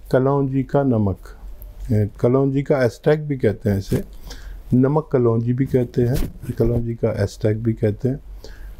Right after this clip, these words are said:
आसान ज़बान में नमक कलौंजी कहते हैं। सौ ग्राम ये लाइए और इन सबको घर पे powder बनाइए।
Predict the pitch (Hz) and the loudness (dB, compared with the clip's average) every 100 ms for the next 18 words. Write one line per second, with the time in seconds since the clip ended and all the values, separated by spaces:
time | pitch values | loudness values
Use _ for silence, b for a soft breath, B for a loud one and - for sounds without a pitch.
0 | B 117 113 - 151 151 135 127 120 120 | B 0 0 2 0 2 2 2 2 2
1 | 123 120 123 117 120 - 110 104 101 101 | 0 0 2 2 2 2 2 2 0 0
2 | 98 92 113 - 135 131 131 127 117 107 | -2 0 0 2 2 4 2 2 2 2
3 | 107 104 - 113 107 120 165 175 - B | 2 0 -2 2 2 2 0 -4 -14 B
4 | B B - - 117 117 139 143 131 - | B B -10 -2 0 2 2 0 -2 0
5 | 151 143 - - 147 156 147 123 110 110 | 0 0 -6 -4 0 2 0 2 0 0
6 | 98 85 80 82 | 0 0 0 -4